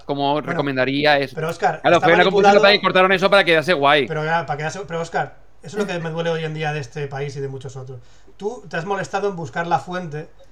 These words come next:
Speaker 2: y te has molestado en, en, en
Speaker 1: Bueno,
Speaker 2: mirar
Speaker 1: a ver,
Speaker 2: que eso
Speaker 1: tampoco,
Speaker 2: no es así.
Speaker 1: ¿sabes? De, te, sigo a gente que es bas-,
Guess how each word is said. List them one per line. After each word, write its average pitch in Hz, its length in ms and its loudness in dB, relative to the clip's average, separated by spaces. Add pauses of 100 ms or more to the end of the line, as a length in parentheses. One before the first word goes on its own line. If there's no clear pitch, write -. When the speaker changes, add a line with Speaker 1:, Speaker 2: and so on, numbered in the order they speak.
(180)
Speaker 2:
y 156 80 -14
te 160 80 -8
has 170 60 -8
molestado 185 520 0
en, 175 220 -2 (180)
en, 156 480 -8 (280)
en 180 60 -12
Speaker 1:
Bueno, 170 180 -2
Speaker 2:
mirar 139 80 2
Speaker 1:
a - 20 0
ver, 175 140 0
Speaker 2:
que - 40 -2
eso 202 80 -2
Speaker 1:
tampoco, 196 220 2 (120)
Speaker 2:
no 151 100 4
es - 20 -
así. 131 60 -2
Speaker 1:
¿sabes? 170 260 6
De, 143 480 4
te, 170 220 -4 (360)
sigo 233 300 0
a 262 80 8
gente 240 300 0
que 190 200 4
es 180 60 -2
bas-, 175 160 -2